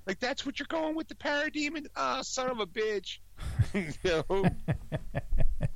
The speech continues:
Speaker 2: Uh, it's gonna
Speaker 1: You
Speaker 2: be
Speaker 1: know?
Speaker 2: bad. <laughs>
Speaker 1: <clears throat> I don't know. I hope it's good, but I'm also not, I'm also definitely not, I'm going in there with the, uh,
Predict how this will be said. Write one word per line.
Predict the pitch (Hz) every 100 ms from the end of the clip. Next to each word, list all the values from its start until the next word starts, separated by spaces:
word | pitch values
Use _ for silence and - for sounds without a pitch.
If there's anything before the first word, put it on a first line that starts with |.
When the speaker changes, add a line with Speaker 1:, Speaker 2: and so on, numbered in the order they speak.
| - - - - - - - -
Speaker 2:
Uh, | 170 165 165 156 151 143 135 - - -
it's | 120 160 -
gonna | 131 113
Speaker 1:
You | 113
Speaker 2:
be |
Speaker 1:
know? | 160
Speaker 2:
bad. | 113 110 110 113 - - - - - -
<laughs> | 180 175 165 135 107
Speaker 1:
<clears throat> |
I | 156 202
don't | 226 208
know. | 165
I | 131 139 180 175
hope | 170 160 104
it's | -
good, | - 90 92
but | 107
I'm | 120 139
also | 135 123 104
not, | 95 104 -
I'm | 107 101 -
also | 98 104 - 87 87 -
definitely | 101 101 92 82
not, | 85 78 -
I'm | 90 87
going | 101 90
in | 87 87
there | 85 78
with | 71 78 -
the, | 82 73
uh, | 73 73